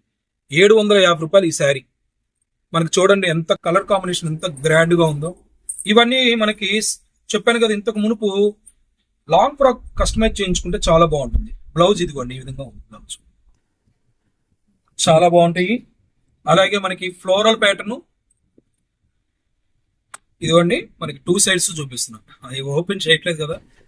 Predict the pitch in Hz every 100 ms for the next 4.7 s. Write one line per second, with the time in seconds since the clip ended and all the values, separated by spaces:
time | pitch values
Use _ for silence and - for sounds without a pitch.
0 | - 165 175 165 156 185 160 160 170 147
1 | 151 156 147 139 151 - 131 214 277 _
2 | _ _ - 143 151 160 147 143 139 -
3 | 139 151 - 175 170 156 160 175 180 180
4 | 170 165 170 165 - 156